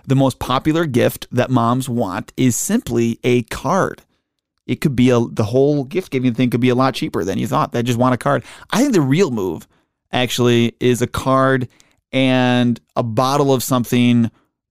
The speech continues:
that you can share, either a bottle or a snack, like some consumable that you can share, because I think moms also really want the quality time, and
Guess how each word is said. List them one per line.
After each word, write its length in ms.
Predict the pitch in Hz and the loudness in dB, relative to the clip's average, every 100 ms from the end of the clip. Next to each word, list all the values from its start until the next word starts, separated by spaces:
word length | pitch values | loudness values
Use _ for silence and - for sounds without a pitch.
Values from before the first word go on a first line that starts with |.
| _ 120 | _ -2
that 140 | 127 | 0
you 100 | 127 | 2
can 140 | 127 | 2
share, 400 | 113 - 104 101 - | 0 0 -2 -2 0
either 160 | 131 | 0
a 60 | 110 | 0
bottle 580 | 143 135 143 139 135 - | 0 2 2 2 2 0
or 440 | 123 117 117 113 - | 0 2 2 2 0
a 60 | 117 | -6
snack, 420 | - 135 127 - | -2 0 0 -2
like 100 | 127 | -2
some 140 | 143 | 0
consumable 680 | 143 135 - 147 139 131 123 | 2 0 -2 -4 -4 0 2
that 80 | 120 | 2
you 100 | 120 | 0
can 100 | 117 | -2
share, 260 | - 123 113 | 0 0 0
because 240 | 110 123 | 0 0
I 60 | 127 | 0
think 300 | 139 135 - _ _ _ _ | 0 -2 -4 _ _ _ _
moms 540 | 131 135 139 135 113 - | 0 2 2 0 -4 -4
also 360 | 127 151 151 147 | 2 2 4 2
really 260 | 131 131 123 | 2 2 2
want 280 | 123 113 | 0 -2
the 80 | 117 | -4
quality 380 | - 139 120 117 | 0 2 2 0
time, 500 | - 143 131 117 110 _ _ _ _ - | 0 0 2 0 -2 _ _ _ _ -4
and 480 | 180 196 131 113 | 0 2 0 -4